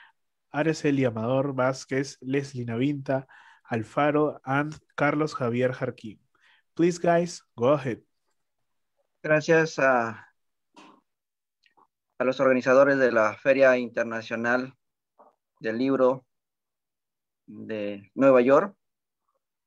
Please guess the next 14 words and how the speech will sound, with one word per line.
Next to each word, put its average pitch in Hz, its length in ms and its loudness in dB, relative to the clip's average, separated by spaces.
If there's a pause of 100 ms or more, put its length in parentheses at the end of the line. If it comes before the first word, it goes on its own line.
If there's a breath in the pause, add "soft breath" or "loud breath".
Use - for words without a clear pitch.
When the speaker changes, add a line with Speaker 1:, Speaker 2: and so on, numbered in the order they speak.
(200)
Speaker 2:
Agradecer 113 440 2
de 120 80 0
manera 120 220 -2
especial 123 580 -2
a 104 320 -2 (1080)
César 120 320 -4
Salvatierra, 135 960 -2 (960)
a 110 180 -2
Alan 135 460 -2 (580)
Morales 143 720 -2 (1200)
y 151 140 -2
a 147 60 2
Libertad 131 420 0
Betancourt 127 640 -2